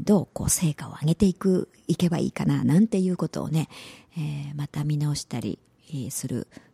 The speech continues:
時期でもあるかもしれませんが、あのー、ここのところに来てね、えー、やっぱり本音の自分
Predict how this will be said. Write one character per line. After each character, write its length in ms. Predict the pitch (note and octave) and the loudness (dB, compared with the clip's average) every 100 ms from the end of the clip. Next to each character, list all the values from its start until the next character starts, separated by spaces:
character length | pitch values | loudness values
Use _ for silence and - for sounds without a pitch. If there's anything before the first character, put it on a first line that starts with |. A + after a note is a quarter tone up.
| - | -8
時 140 | D#3+ | -4
期 120 | A3 G3+ | -2 -2
で 80 | |
も 100 | D#3+ | -4
あ 40 | C#3+ | -4
る 100 | - | -6
か 140 | - | -8
も 80 | D#3+ | -8
し 120 | - | -6
れ 80 | E3+ | -6
ま 100 | D3+ | -6
せ 160 | - D#3 | -4 -4
ん 120 | C#3 | -2
が、 280 | D3+ D#3 D3 - - - - - - _ _ F3+ | -2 -2 -4 -14 -20 -20 -20 -20 -20 _ _ -8
あ 60 | E3+ | -4
の 560 | E3+ D#3 D#3 D3+ D3+ D3+ | -2 0 0 0 -2 -4
ー、 20 | _ _ _ _ _ _ _ _ _ _ _ - | _ _ _ _ _ _ _ _ _ _ _ -8
こ 100 | A3 | -6
こ 340 | - C4 B3+ | 4 6 8
の 160 | B3+ B3 | 8 8
と 120 | A#3+ | 6
こ 140 | A#3+ A#3 | 2 4
ろ 80 | |
に 120 | A#3 A#3 | 6 4
来 100 | - | 2
て 160 | G#3 | 2
ね、 200 | G#3+ D4+ - - _ _ | 4 4 0 -20 _ _
え 40 | F#3 | -2
ー、 260 | F3 E3 | 0 0
や 60 | E3 | -2
っ 40 | |
ぱ 140 | - F#3 | -2 0
り 180 | D3 - _ _ _ _ | 0 -2 _ _ _ _
本 420 | - - C#4+ C#4+ C#4 | -14 2 6 8 10
音 100 | C4+ | 10
の 100 | B3 | 10
自 140 | G3+ | 8
分 300 | F#3 F3 E3+ | 6 6 4